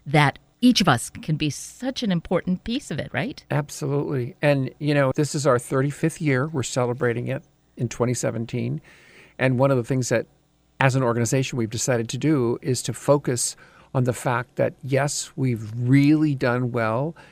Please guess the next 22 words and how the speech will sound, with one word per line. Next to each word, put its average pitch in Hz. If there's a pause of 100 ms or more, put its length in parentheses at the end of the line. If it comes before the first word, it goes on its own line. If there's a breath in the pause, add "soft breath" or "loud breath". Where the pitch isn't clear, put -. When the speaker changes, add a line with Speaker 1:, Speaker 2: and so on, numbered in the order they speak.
(180 loud breath)
Speaker 2:
at 135
women 123
surviving 123
breast 139
cancer, 143
but 147
we've, 123
what -
we've 123
not 139
been 143
able 120
to 110
do 117
is 113
cut -
the 135
number 120
of 120
deaths -
every 113
year. 107